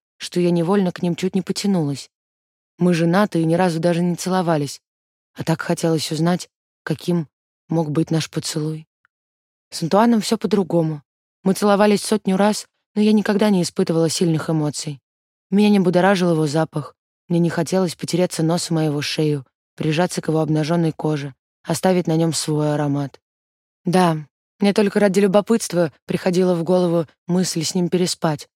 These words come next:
а не потому, что мне снесло крышу от желания. «Мороженое закончилось. Надо было брать два», подумала я. Мне не хватило, хотелось еще. Только сейчас я вспомнила,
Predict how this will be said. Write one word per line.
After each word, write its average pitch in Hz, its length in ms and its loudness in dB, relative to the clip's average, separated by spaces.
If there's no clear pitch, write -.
а 202 60 0
не 202 120 4
потому, 202 380 2
что 170 160 -4
мне 165 140 0
снесло 170 400 -2
крышу 185 360 -2
от 165 100 0
желания. 151 540 -2
«Мороженое 196 460 4
закончилось. 151 800 -2
Надо 160 200 -2
было 165 300 0
брать 160 260 -2
два», 135 320 -6
подумала 151 420 -2
я. 139 300 -4
Мне 185 100 2
не 180 80 2
хватило, 170 460 -2
хотелось 170 520 -2
еще. 160 420 -2
Только 196 240 0
сейчас 208 380 -2
я 170 120 0
вспомнила, 180 580 2